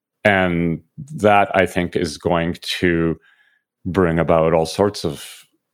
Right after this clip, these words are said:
effects in terms of hopefully efficiency, conservation, and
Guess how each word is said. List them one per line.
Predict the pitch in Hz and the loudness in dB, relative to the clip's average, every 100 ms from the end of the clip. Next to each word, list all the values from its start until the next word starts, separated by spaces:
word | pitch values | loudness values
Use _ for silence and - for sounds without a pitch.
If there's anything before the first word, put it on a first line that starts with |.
| _ _ | _ _
effects | 87 - 80 - - - | -8 -2 -2 -2 -10 -10
in | 78 | -10
terms | - 80 78 71 | -6 -4 -4 -2
of | 78 78 71 69 _ _ | 0 0 -4 -10 _ _
hopefully | - 80 85 78 | -16 -8 -2 -2
efficiency, | 71 - 82 - 82 - - 80 78 76 _ _ _ _ _ _ - | -2 -2 -2 0 -2 -4 -2 -2 -2 -6 _ _ _ _ _ _ -18
conservation, | - 78 82 - 78 82 80 - 78 78 | -4 -2 -2 -2 0 0 0 -2 -2 -4
and | - 80 80 78 76 76 - | -4 -2 -2 -2 -4 -6 -8